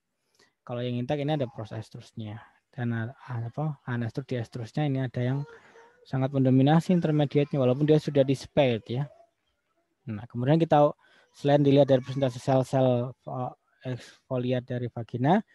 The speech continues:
kita juga ukur nih diameter dari, eh, vagina maupun cervix yang tadi itu di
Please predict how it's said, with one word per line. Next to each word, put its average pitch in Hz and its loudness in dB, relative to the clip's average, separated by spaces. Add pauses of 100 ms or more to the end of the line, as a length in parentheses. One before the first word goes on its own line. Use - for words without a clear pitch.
(300)
kita 131 0
juga 127 -4
ukur 190 -2
nih 190 2
diameter 147 0
dari, 139 -2
eh, 120 -8
vagina 135 -4
maupun 131 -6
cervix 127 -10
yang 127 -6
tadi 120 -8
itu 160 -6 (600)
di 127 -2